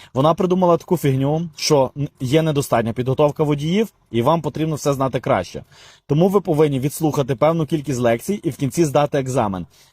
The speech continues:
Він ідентичний з тим теоретичним екзаменом, що ви будете здавати в D M V. Це називається E L D T, Elementary Level Driving Te-, Tre-, е, Training,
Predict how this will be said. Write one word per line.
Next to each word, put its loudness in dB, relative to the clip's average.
Він 0
ідентичний 0
з -8
тим 0
теоретичним -2
екзаменом, 0
що -2
ви 2
будете 0
здавати 0
в -4
D -6
M 0
V. -2
Це 0
називається 2
E 0
L 2
D -4
T, -4
Elementary 2
Level 2
Driving 0
Te-, -2
Tre-, 0
е, 0
Training, -2